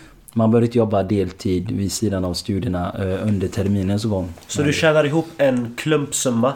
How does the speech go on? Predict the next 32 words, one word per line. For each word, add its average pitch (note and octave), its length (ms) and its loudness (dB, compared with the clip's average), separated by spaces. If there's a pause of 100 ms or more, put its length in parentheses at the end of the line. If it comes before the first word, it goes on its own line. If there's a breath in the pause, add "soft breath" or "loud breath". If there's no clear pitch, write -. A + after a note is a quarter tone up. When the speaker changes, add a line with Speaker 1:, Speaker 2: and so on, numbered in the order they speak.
(160)
Speaker 2:
i, A#2+ 420 2
eh, A2+ 800 4
i A2+ 120 2
sommaren A#2 520 2
då, A2 120 0
och G2+ 300 -4
den A#2+ 340 0
klumpsumman A#2+ 640 -2
försörjer A#2 560 0
dina A#2 260 -4
studier, G#2+ 540 -2 (420 loud breath)
eh, G#2 560 2
i A#2+ 60 2
ett A2+ 140 -2
helt A2+ 260 -2
år A2 140 2
ungefär? G2+ 380 -6 (280)
Speaker 1:
Eh, G2 480 2
med A2 360 2
C G#2+ 200 0
S G2 200 0
N G2 140 2
också G2 340 -2
då. - 80 2
Speaker 2:
Ja, D3 120 6
med C#3 180 2
C-, D3 140 -2
med C3 180 2
C C3+ 120 0
S B2+ 140 0
N-bidraget A2 580 0
såklart. - 480 -6